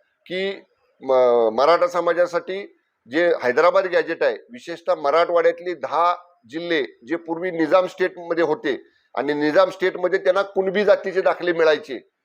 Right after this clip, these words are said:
तर ते सुद्धा कागदपत्र तपासायला, कागदपत्र शोधायला अकरा अधिकाऱ्यांची टीम आम्ही तेलंगणा गव्हर्नमेंटकडे पाठवली.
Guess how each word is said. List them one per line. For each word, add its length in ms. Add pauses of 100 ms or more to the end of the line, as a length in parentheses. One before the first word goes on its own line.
(200)
तर 40
ते 280
सुद्धा 420
कागदपत्र 800 (440)
तपासायला, 640
कागदपत्र 760
शोधायला 680 (420)
अकरा 380
अधिकाऱ्यांची 580
टीम 300 (460)
आम्ही 380
तेलंगणा 680
गव्हर्नमेंटकडे 580
पाठवली. 560